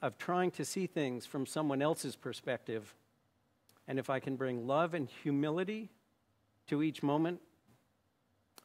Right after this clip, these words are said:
positive things can happen, meaningful things, important things. Ruby and Hayden weren't so sure that was enough to fit their definition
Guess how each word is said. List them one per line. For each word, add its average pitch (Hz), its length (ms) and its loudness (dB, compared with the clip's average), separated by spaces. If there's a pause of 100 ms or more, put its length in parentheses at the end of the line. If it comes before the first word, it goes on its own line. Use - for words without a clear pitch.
(140)
positive 156 500 6
things 113 420 -2
can 123 160 -6
happen, 113 400 -6 (500)
meaningful 151 540 6
things, 101 400 -8
important 143 460 -2
things. 101 520 -14 (1400)
Ruby 202 340 8
and 170 100 8
Hayden 160 300 6
weren't 156 300 4
so 151 280 2
sure 139 340 2
that 123 240 0
was 139 160 -4
enough 139 540 -4
to 123 100 -8
fit 139 300 -6
their 131 160 0
definition 110 720 -6